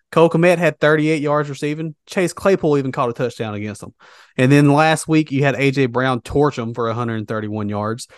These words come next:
DeVonta Smith put up forty-one yards, and Dallas Goedert put up another forty-seven. Uh, so Michael Thomas is obviously the wide receiver two of this offense, in my personal opinion, and he's playing similar to my eyes as the Jarvis Landry role in Cleveland,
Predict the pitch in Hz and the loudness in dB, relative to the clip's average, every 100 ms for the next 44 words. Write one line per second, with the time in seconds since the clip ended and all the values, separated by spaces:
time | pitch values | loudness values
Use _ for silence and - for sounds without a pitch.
0 | - _ 120 123 127 127 - 143 - 123 | -20 _ 2 2 2 0 0 -2 0 -2
1 | 104 - 117 110 104 104 104 113 117 - | -2 -2 -2 -2 -6 -6 -6 -6 -8 -10
2 | 110 123 123 120 131 120 110 117 131 135 | -6 -2 -2 -2 -2 -4 -4 -8 -4 -4
3 | 123 - 104 101 - 101 107 _ - - | -4 -6 -10 -10 -8 -8 -10 _ -20 -20
4 | - 113 113 131 127 143 156 156 151 139 | 0 2 4 4 2 2 2 2 2 0
5 | 120 - 104 120 131 135 127 113 117 120 | -2 0 2 2 0 -2 -2 0 -2 -2
6 | 135 120 117 127 117 110 104 117 123 117 | -4 -6 -4 -4 -4 -4 -4 -4 -6 -10
7 | 104 107 - 117 - 131 117 139 135 127 | -8 -8 -4 -4 -2 -4 0 0 0 -2
8 | - - - 120 117 - 165 180 143 - | -8 -20 -6 -4 -4 0 0 2 -2 -2
9 | 151 156 151 147 135 _ _ - 127 110 | -2 0 -2 -4 -10 _ _ -10 -8 -4
10 | 113 143 156 117 113 110 120 - 123 117 | 0 2 4 2 -2 -2 -6 -8 -4 -4
11 | 117 113 127 135 127 131 135 127 113 117 | -4 -2 2 2 0 -4 -4 -2 -4 -4
12 | 117 113 104 - 135 113 98 | -4 -4 -8 -6 -6 -6 -12